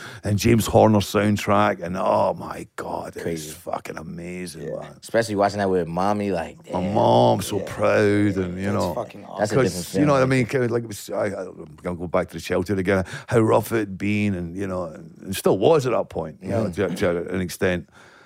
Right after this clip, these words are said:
Speaker 1: But, um, yeah, it was, uh, that was a great experience. I'm
Speaker 2: That's
Speaker 1: not,
Speaker 2: fire.
Speaker 1: I was really happy to do that with my mom.
Speaker 3: Yeah. Does she watch everything you do, pretty much, or?
Speaker 1: She does, yeah.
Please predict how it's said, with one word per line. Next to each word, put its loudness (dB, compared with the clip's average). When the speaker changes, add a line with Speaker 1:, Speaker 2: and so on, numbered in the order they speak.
Speaker 1:
But, 2
um, 2
yeah, 4
it -2
was, -4
uh, -4
that 0
was -4
a -6
great -4
experience. -8
I'm -6
Speaker 2:
That's -4
Speaker 1:
not, -6
Speaker 2:
fire. -6
Speaker 1:
I -4
was -6
really 0
happy -2
to -10
do -6
that -2
with -6
my -6
mom. -6
Speaker 3:
Yeah. -14
Does 2
she 2
watch 4
everything 2
you 2
do, 2
pretty 2
much, 2
or? 0
Speaker 1:
She 0
does, 4
yeah. 4